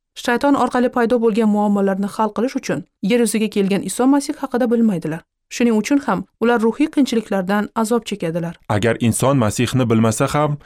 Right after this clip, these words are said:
Speaker 2: har doim hayotida sodir bo'ladigan qiyinchiliklarni va kelishmovchiliklarni yenga olmaydi. Ba'zan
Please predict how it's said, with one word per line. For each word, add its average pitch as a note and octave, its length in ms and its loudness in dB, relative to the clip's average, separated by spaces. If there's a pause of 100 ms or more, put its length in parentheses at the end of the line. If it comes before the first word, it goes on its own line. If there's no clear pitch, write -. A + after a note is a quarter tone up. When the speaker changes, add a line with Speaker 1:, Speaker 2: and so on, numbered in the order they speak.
(120)
Speaker 2:
har F3+ 260 -2
doim D#3 280 4 (180)
hayotida D#3+ 480 0
sodir C#3 400 0
bo'ladigan D3+ 440 2
qiyinchiliklarni C3+ 880 0 (300)
va D3 100 2
kelishmovchiliklarni D3+ 1000 0
yenga A#2 300 2
olmaydi. A2+ 520 0 (380)
Ba'zan G#2 420 0